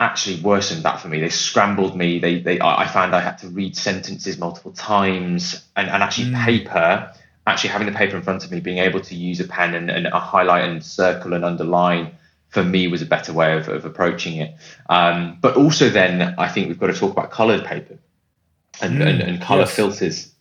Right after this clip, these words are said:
Speaker 1: uh, because, and I don't know whe-, whether you had experience with these, but I was given, um, I think it was a red-green filter. I can't actually remember for the life of me, but,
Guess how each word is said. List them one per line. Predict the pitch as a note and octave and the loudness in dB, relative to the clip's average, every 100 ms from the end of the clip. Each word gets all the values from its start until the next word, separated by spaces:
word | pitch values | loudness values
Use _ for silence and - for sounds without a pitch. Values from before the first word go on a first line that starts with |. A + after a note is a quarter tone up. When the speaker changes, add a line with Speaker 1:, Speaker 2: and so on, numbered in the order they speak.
| - | -4
Speaker 1:
uh, | F#2 F2+ F2 | -2 2 2
because, | F#2 - G#2 | 2 -2 0
and | F#2+ | 2
I | G#2+ | 4
don't | G#2 G2 | 4 4
know | F#2 | 4
whe-, | F2+ F2+ | 4 4
whether | F2 F2 | 2 0
you | F2 G2+ | 0 2
had | F#2+ | 2
experience | D#2+ - F#2+ - | 0 0 -2 -2
with | F#2 | 2
these, | B2 D#3 - | 4 4 4
but | G2 F2 - - _ - | 2 2 -2 -18 _ 0
I | G#2 G#2+ | 4 6
was | G2 F#2 F2 - | 6 4 4 -2
given, | - F#2 F2+ E2+ E2 D#2+ | 2 2 4 0 0 0
um, | E2+ D#2+ D#2+ D#2+ D#2+ | 4 4 2 -2 -8
I | - | -10
think | - - | -10 -8
it | |
was | - | -4
a | |
red-green | A2 G#2 A2 G2 | -2 0 0 -2
filter. | F#2 E2 - - - _ - | -2 -6 -6 -12 -12 _ -18
I | - | -8
can't | A#2 - | -6 -2
actually | A2 - G#2+ | -2 -2 -2
remember | F#2+ F#2+ F2+ | 0 2 2
for | E2 - | 0 -2
the | E2+ | 2
life | F#2 F2+ | 2 2
of | - | -4
me, | D#2 | -4
but, | D#2 G2+ | 0 0